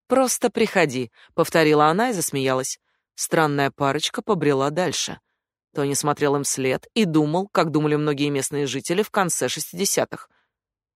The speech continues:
А вот ведь парочка кретинов. Но эта парочка была безобидной.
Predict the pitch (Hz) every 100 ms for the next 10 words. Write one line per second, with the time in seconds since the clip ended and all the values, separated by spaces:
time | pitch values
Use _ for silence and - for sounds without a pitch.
0 | _ - 143 147 220 - 226 - 226 160
1 | 139 - 147 147 147 - 123 131 - _
2 | _ _ _ _ 170 175 156 147 135 143
3 | 139 156 - 202 214 220 208 214 220 165
4 | 123 117